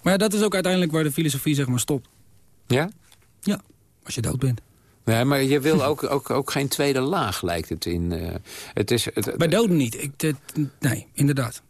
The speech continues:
Speaker 1: Dat is het enige liedje ook waar echt, echt geen enkele vorm van tweede laag in zit. Dat is echt puur wat er, wat ik, wat er in die tekst zit en wat de emotie van dat liedje zelf
Speaker 2: Ja.
Speaker 1: doet.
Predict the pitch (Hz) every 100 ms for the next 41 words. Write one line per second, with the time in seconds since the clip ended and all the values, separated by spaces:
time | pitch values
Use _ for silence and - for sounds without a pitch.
0 | _ - 143 185 208 214 175 180 165 147
1 | 147 147 151 - - 147 - 139 165 160
2 | 147 - 151 139 135 135 135 127 120 139
3 | 139 107 - - 117 117 135 - 165 165
4 | 147 127 123 123 113 - - 127 120 -
5 | - 120 131 127 117 131 127 - 120 127
6 | 123 120 117 120 117 120 123 120 113 117
7 | 117 117 117 117 110 110 110 120